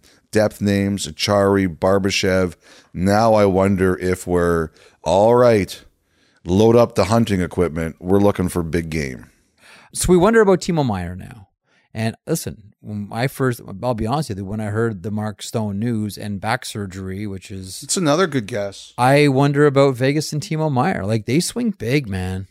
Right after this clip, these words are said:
Speaker 2: Like, that's the thing about, thing about Vegas is, like, they're not bunting to get on base. They're not,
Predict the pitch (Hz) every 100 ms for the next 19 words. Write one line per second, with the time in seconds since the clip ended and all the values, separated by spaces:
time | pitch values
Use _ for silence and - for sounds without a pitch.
0 | _ 107 107 123 147 190 - 170 156 143
1 | 143 143 - _ _ _ _ - 123 147
2 | 160 139 160 139 117 107 101 101 104 -
3 | 135 151 151 104 101 123 127 110 101 107
4 | 104 101 98 107 101 - - 127 139 139
5 | 135